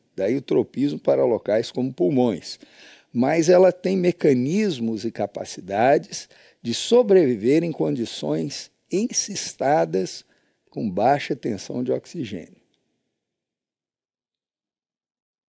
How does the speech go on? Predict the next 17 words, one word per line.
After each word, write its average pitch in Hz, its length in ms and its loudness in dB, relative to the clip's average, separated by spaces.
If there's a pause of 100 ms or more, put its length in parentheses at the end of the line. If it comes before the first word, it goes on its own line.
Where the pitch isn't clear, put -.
(1700)
Mas 165 560 0
a 220 100 4
tuberculose, 185 920 4
ela 165 220 6
é 117 140 6
zoonose 104 960 -2 (480)
e 196 160 4
ela 226 180 8
pertence 175 600 4
ao 180 80 4
complexo 151 720 2
Mycobacterium 156 960 2
tuberculosis. 143 1080 2 (280)
Então, 156 380 2
entre 254 520 4
outros 120 480 -2
micobactériums, 123 1400 -2